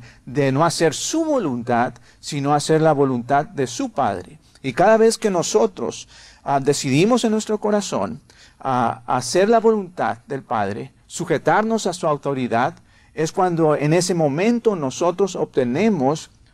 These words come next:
la victoria. Cuando uno propone en su corazón hacerlo, cuando uno está decidido a hacerlo, como nuestro Dios es un Dios omnisciente, todo lo sabe, así es que Él se va a mover con libertad en nuestras vidas,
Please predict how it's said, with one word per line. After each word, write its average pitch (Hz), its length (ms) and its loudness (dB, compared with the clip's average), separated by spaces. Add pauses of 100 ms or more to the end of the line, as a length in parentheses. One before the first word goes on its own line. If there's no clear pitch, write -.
(180)
la 143 160 -2
victoria. 123 600 -2 (200)
Cuando 143 240 0
uno 185 240 2
propone 208 500 0
en 233 80 2
su 220 160 -4
corazón 196 640 -2 (300)
hacerlo, 113 640 -4 (140)
cuando 143 260 0
uno 185 100 2
está 190 220 4
decidido 190 580 0
a 226 40 2
hacerlo, 143 480 -2 (280)
como 147 200 0
nuestro 151 380 2
Dios 170 280 2
es 190 160 -2
un 185 140 -2
Dios 180 300 2
omnisciente, 175 680 -2
todo 240 480 0
lo 247 120 2
sabe, 120 480 -2 (260)
así 123 320 -2
es 160 120 0
que 160 240 0 (340)
Él 165 440 4 (280)
se - 200 -2
va 143 100 2
a 160 40 2
mover 156 600 2
con 143 220 -2
libertad 127 520 0
en 151 80 -4
nuestras 127 380 -6
vidas, 143 460 -2